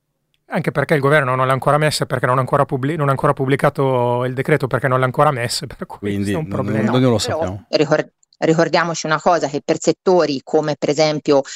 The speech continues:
Speaker 3: l'escavazione, le cave, l'edilizia,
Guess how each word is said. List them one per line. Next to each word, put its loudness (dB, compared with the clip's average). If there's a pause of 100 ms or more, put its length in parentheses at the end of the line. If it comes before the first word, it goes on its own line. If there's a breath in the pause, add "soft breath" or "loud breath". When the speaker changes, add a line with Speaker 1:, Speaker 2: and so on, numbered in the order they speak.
(120 loud breath)
Speaker 3:
l'escavazione, 0
le -4
cave, 0
l'edilizia, 2